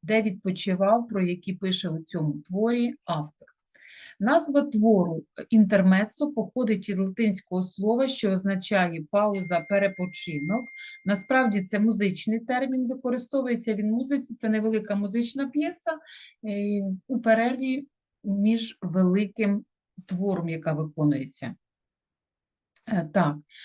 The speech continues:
Далі хочу, щоб ви звернули увагу, ось, е, на карті Кононівка, де вона знаходиться, це село, де він відпочивав, жив у Чернігові. От, і ось Кононівка, куди він приїхав відпочивати. Е, згадаємо з вами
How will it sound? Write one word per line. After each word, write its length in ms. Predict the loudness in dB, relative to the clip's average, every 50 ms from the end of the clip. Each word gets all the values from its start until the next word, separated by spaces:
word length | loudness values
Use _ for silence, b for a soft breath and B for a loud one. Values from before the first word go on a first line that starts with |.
| B B -16 -14 B
Далі 300 | 2 6 6 6 6 6 4 6
хочу, 260 | 4 4 4 0 -2
щоб 200 | 0 0 2 4
ви 100 | 4 4
звернули 480 | 4 4 4 6 8 8 8 8 6
увагу, 760 | 4 2 0 -2 2 4 4 4 4 4 2 0 -2 -2 -2 0
ось, 380 | 0 0 0 0 -2 -6 -12 -8
е, 360 | -4 -4 -2 -2 -4 -6 -4 -2
на 80 | -4 -4
карті 520 | -2 0 2 2 2 0 -2 -8 -20 -8 _
Кононівка, 640 | 2 2 4 4 4 4 4 2 0 -6 -2 -2 0
де 140 | 0 0 -2
вона 220 | 0 0 0 0
знаходиться, 560 | 0 0 -4 -2 -2 -2 -2 -2 -4 -4 -6
це 140 | -6 -6 -8
село, 280 | -8 -6 -4 -2 -2 0
де 100 | 0 0
він 160 | 0 -2 -2
відпочивав, 600 | -2 -6 _ _ -12 -10 -10 -2 0 0 0 0
жив 260 | 0 2 2 4 4
у 60 | 2
Чернігові. 800 | 2 0 -2 -2 0 0 0 0 0 0 0 -2 -2 -4 -6 -8 B B B B B B B B _ _ _
От, 320 | 0 0 0 0 0 -4 _ _ _
і 300 | -2 0 0 0 0 -2 0
ось 460 | 0 0 0 0 -2 -6 -16 -20 -20 _
Кононівка, 600 | _ 2 4 6 8 8 6 6 4 0 -2 -2
куди 220 | 0 0 0 2 0
він 120 | 0 -2
приїхав 460 | -2 -2 -2 -2 -2 0 -2 -2 -2 -6 _ -6
відпочивати. 1120 | -2 -2 -2 -4 -4 _ -10 -8 -6 -6 -4 -4 -2 -2 -2 -4 -4 -6 _ -16 -18 -18 _ _ _ _ _ B B B B B B B B B _ -2
Е, 340 | 2 2 4 4 4 2 0
згадаємо 640 | 2 4 4 6 8 10 10 8 10 8 6 6 6
з 100 | 6 6
вами 340 | 6 6 6 6 4 4